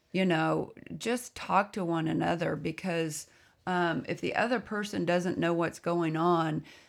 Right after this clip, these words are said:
then by human nature, we just assume that we did something wrong or they're mad at us or they're whatever the case may be, when in reality, even subconsciously, they're dealing with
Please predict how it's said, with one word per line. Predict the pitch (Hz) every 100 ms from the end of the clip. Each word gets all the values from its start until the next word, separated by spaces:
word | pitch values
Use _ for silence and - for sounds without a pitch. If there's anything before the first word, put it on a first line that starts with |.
| _
then | 165 190 175 165 156 - -
by | 190 180
human | 170 - 247 233 185 165
nature, | 180 202 202 - 170 175 185
we | - 151 185
just | 160 180 -
assume | 160 - - 196 180 170 165
that | -
we | 175 180
did | 185 175
something | 190 180 180 175
wrong | 160 156 170 156 151
or | - 151 156 151
they're | 156
mad | 156 156 165
at | 175 170
us | 165 156 147 147 -
or | 156 156 156 143 - - - - -
they're | 180 170 165 160 -
whatever | 160 185 202 202 190 180
the | 160
case | - 180 180 -
may | 165
be, | 160 185 208
when | 190 175
in | 170 170
reality, | 170 - 180 185 196 190 160 156 151 - - - _ _ _ _ _ _ _
even | 240 240 226 185
subconsciously, | - 208 180 - 190 208 - 165 - 170 165
they're | 165 190
dealing | 185 196 185 175 170 160
with | 165 165 160 -